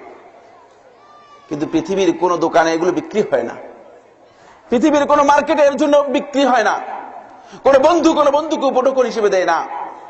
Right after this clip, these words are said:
সুতরাং পিতার কাছ থেকে খুব সহজলভ্য উপদেশ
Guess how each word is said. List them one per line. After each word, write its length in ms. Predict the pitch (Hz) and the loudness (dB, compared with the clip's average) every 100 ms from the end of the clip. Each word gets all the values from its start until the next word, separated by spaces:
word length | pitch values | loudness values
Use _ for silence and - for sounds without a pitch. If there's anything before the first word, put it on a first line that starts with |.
| - - - - - | -20 -20 -20 -20 -6
সুতরাং 360 | 214 240 240 214 | 0 2 2 0
পিতার 240 | 220 233 226 | 0 0 0
কাছ 180 | 247 | -2
থেকে 520 | 262 240 226 - - - - - | -4 0 2 0 -6 -14 -16 -2
খুব 140 | 277 247 | 0 2
সহজলভ্য 560 | 247 226 254 240 202 226 | 2 2 2 0 2 2
উপদেশ 320 | 214 214 | 4 2